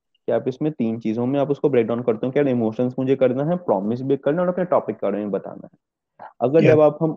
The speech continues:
Speaker 1: बात कर रहे होते हैं एक सर्च के लिए, जब भी आप सर्च के लिए टाइटल, तो you do not need to write कि this is an inspiring story, you just need to write about कि ये एक कपल है, क्योंकि लोग वैसे ही सर्च करेंगे, वो थोड़ी बोलेंगे इंस्पायरिंग कपल <laughs> सर्च करने जाएंगे,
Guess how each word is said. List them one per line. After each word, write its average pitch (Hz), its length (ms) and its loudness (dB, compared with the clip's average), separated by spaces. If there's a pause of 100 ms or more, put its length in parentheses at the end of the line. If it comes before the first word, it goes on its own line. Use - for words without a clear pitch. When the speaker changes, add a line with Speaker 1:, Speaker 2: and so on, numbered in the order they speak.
Speaker 1:
बात 135 300 0
कर 151 60 0
रहे 147 100 2
होते 147 180 0
हैं 160 80 2
एक 151 260 0 (120)
सर्च 156 400 -2
के 110 140 -4
लिए, 104 260 -2
जब 127 240 -2
भी 147 80 4
आप 143 60 2
सर्च 160 260 0
के - 80 0
लिए 147 100 4
टाइटल, 135 320 0
तो 160 100 2
you 160 120 -2
do 165 80 -2
not 190 200 2
need 151 160 -2
to 139 60 2
write 127 260 2
कि 135 60 4 (360)
this 120 100 2
is 135 120 2
an 123 140 2
inspiring 101 400 0
story, 87 320 -6 (1200)
you 131 100 2
just 147 160 2
need 147 140 4
to 151 60 6
write 147 280 4
about 156 200 4
कि 151 80 2
ये 151 200 4
एक 151 160 -2
कपल 107 300 0
है, 76 60 -16
क्योंकि 127 340 -6
लोग 151 200 0
वैसे 165 200 2
ही 185 60 -2
सर्च 135 240 0
करेंगे, 113 240 -2
वो 147 80 4
थोड़ी 165 200 0
बोलेंगे 156 260 0
इंस्पायरिंग 131 500 -2
कपल - 240 0
<laughs> - 120 -10
सर्च 117 140 -6
करने 104 260 -2
जाएंगे, 92 280 -6